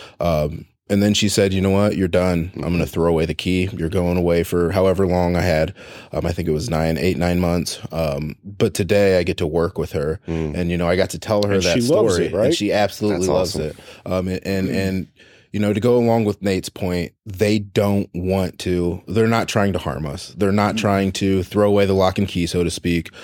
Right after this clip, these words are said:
Speaker 1: Um, they just generally, most of the time, wanna see us do better. Um, and, and I think at the end of the day, that's what everybody wants, um, is just, just to see somebody do better. You know,
Speaker 2: Mm-hmm.
Speaker 1: us as a society, we're tired of watching people die.
Speaker 2: Yes.
Speaker 1: And,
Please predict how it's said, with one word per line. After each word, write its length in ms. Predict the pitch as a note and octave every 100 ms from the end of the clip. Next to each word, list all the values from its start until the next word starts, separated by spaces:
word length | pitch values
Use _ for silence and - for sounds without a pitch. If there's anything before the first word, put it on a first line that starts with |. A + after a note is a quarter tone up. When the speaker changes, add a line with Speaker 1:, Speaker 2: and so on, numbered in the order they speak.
| - -
Speaker 1:
Um, 240 | E2 E2+ D#2+
they 120 | G2
just 260 | G2+ G2+ F2+
generally, 760 | G2+ F#2 F2+ F#2 F2+ F#2 F#2+ - _
most 320 | - F#2+ F2+ -
of 60 |
the 60 | F2+
time, 280 | F2+ E2 D#2+
wanna 160 | D#2 D#2+
see 220 | - D#2
us 120 | -
do 120 | C#2+
better. 420 | C2+ - - - - - - - -
Um, 260 | D#2+ D2+ D#2+
and, 140 | G2 G2
and 300 | G2+ G#2 G#2
I 80 | G#2+
think 260 | C3+ C3+
at 100 | C3
the 140 | G#2+ G2+
end 100 | G2+
of 40 |
the 80 | G2
day, 260 | F#2 F#2+ F#2
that's 220 | F2+ -
what 100 | F2+
everybody 380 | D#2+ E2 E2 E2
wants, 400 | E2 D#2 E2 - - - - -
um, 440 | E2 D#2+ D#2 F2 -
is 200 | G2 F2+
just, 360 | B2+ A2+ -
just 220 | - B2
to 80 | -
see 160 | - G#2
somebody 340 | - F#2 E2
do 140 | E2+ D#2+
better. 400 | D2 D2 D2+ -
You 140 | -
know, 200 | F2 F2+
Speaker 2:
Mm-hmm. 600 | - - D#2+ - - -
Speaker 1:
us 220 | A#2 B2
as 80 | C#3
a 100 | C3
society, 560 | A2+ G2+ - G2 G#2+ A2+
we're 120 | G2
tired 260 | - F2+ E2+
of 80 | E2+
watching 300 | D2+ E2 D#2
people 240 | - B1+
die. 360 | - - - -
Speaker 2:
Yes. 420 | C#2 A#1 - -
Speaker 1:
And, 240 | F2+ F2